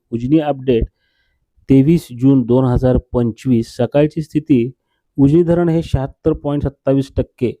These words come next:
इतकं भरलेलं आहे आणि धरणामधून आता पुन्हा विसर्ग वाढवला जातोय. उजनी धरणातून भीमा नदीच्या पात्रात सकाळी दहा वाजल्यापासून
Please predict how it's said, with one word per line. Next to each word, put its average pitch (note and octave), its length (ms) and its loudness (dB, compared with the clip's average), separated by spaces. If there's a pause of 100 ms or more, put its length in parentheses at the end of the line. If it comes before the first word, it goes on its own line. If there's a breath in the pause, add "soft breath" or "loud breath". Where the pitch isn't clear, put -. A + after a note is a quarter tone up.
(240)
इतकं B2+ 220 -2
भरलेलं B2 400 2
आहे C3 120 -4 (480)
आणि C#3 160 2
धरणामधून C#3 800 0 (100)
आता A#2 180 -6
पुन्हा C3+ 320 -2
विसर्ग C3+ 440 -4
वाढवला A#2+ 520 2
जातोय. G#2+ 260 -4 (600)
उजनी C3 240 4
धरणातून D3+ 500 0
भीमा B2 280 0
नदीच्या B2+ 180 2
पात्रात B2 340 -2 (460)
सकाळी C3 300 2
दहा A#2+ 280 0
वाजल्यापासून B2 840 -2